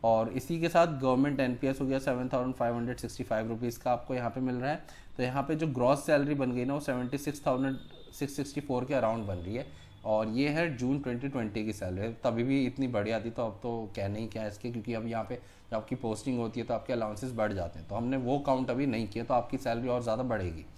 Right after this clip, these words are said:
फिर यहाँ पे आप एनपीएस देख सकते हैं, फ़ाइव हं-, फ़ाइव थाउजेंड फ़ोर हंड्रेड फ़ाइव रुपीज़ के, फिर इनकम टैक्स हो गया टू थाउजेंड रुपीज़ के, तो ये अदर डिडक्शंस है, गवर्नमेंट एनपीएस सेवन थाउजेंड फ़ाइव हंड्रेड सिक्सटी एट,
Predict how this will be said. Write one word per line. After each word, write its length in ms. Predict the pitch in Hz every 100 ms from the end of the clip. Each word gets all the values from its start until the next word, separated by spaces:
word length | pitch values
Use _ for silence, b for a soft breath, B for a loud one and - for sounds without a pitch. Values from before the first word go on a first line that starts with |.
| B B B -
फिर 80 | 135
यहाँ 120 | 139
पे 100 | 156
आप 160 | 156
एनपीएस 320 | 143 135 147 139
देख 140 | 135
सकते 140 | -
हैं, 160 | 131 123
फ़ाइव 320 | - 127 127
हं-, 240 | 127 123 104
फ़ाइव 240 | 123 120
थाउजेंड 180 | 127 127
फ़ोर 200 | 131 117
हंड्रेड 280 | 113 113 110
फ़ाइव 220 | 110 110
रुपीज़ 300 | 107 117 104
के, 200 | - 110 107 B B -
फिर 180 | 120 117
इनकम 460 | - 123 117 127
टैक्स 260 | 123 120 -
हो 60 | 120
गया 160 | 117
टू 220 | 110 117 113
थाउजेंड 300 | 110 110 104
रुपीज़ 240 | 107 104
के, 80 | 123
तो 120 | 160
ये 60 | 160
अदर 240 | 147 151
डिडक्शंस 520 | 147 139 135 - 131
है, 120 | 139 131
गवर्नमेंट 380 | 123 127 127
एनपीएस 380 | 120 120 120 117
सेवन 200 | 120 117
थाउजेंड 280 | 123 120 120
फ़ाइव 340 | - 123 113
हंड्रेड 200 | 117 113
सिक्सटी 360 | - 104 - 113
एट, 140 | 113